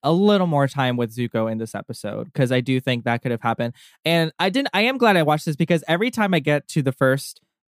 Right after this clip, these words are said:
part of Sozin's comment, I'm like, "Why didn't we, like," when he's, like, telling them, like, the, the story of, like, the meeting and what they plan to do, I'm like, "Why did we never see that?" It turns out we did.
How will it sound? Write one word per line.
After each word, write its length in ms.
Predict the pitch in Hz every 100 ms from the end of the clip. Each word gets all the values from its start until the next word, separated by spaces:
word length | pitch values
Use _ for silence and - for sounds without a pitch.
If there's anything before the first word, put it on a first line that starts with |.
| -
part 420 | - 143 135 135
of 240 | 135 127 120
Sozin's 340 | 147 127 127
comment, 420 | - 120 131 139 135
I'm 120 | 135
like, 260 | 131 - _ _ _ _ -
"Why 200 | 135 220
didn't 280 | 302 311 254
we, 160 | 240
like," 260 | 190 165 - _ _ _
when 180 | 147 180
he's, 240 | 185 147
like, 160 | 165 143
telling 320 | 151 143 147
them, 140 | 143
like, 220 | 135 131 -
the, 220 | 135 123 -
the 100 | 135
story 300 | - 127 131
of, 60 | 123
like, 140 | 120
the 80 | 131
meeting 380 | 123 123 127 127
and 100 | 120
what 120 | 120
they 100 | 123
plan 220 | - 123 117
to 40 |
do, 180 | 107 127
I'm 100 | 131
like, 180 | 123 - _ _ -
"Why 80 | -
did 120 | 277
we 80 | 277
never 180 | 214 151
see 320 | - - 185
that?" 300 | 185 110 113 _ _
It 120 | 135
turns 220 | - 156 147
out 120 | 147
we 100 | 196
did. 320 | 196 175